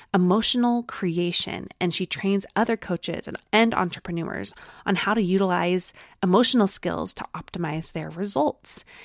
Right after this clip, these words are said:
It's this awesome blend of both mindset, emotion coaching, and goals. It's like the best of everything.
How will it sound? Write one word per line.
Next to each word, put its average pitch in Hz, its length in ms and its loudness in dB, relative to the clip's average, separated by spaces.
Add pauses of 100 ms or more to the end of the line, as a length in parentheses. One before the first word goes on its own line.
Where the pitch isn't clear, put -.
(300)
It's - 220 2
this - 220 2 (240)
awesome 220 420 4
blend 170 420 0
of 170 260 -4
both 165 300 0
mindset, 233 640 2 (120)
emotion 190 480 0
coaching, 196 640 -2
and 170 340 -2 (380)
goals. 135 500 0 (260)
It's 202 220 0
like 202 260 0
the 190 100 0
best 160 260 0
of 165 100 -4
everything. - 400 -6